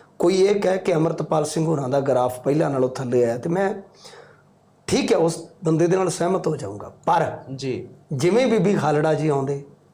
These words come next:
Speaker 2: ਹੂੰ, ਹੂੰ।
Speaker 1: ਪੰਥਕ ਸਫਾ 'ਚੋਂ ਸਾਰਿਆਂ ਦੀ ਸਹਿਮਤੀ ਆ ਜਾਂਦੀ,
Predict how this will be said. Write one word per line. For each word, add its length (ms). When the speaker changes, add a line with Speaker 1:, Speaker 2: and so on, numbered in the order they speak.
Speaker 2:
ਹੂੰ, 180
ਹੂੰ। 340
Speaker 1:
ਪੰਥਕ 500
ਸਫਾ 380
'ਚੋਂ 180
ਸਾਰਿਆਂ 400
ਦੀ 100
ਸਹਿਮਤੀ 440
ਆ 100
ਜਾਂਦੀ, 340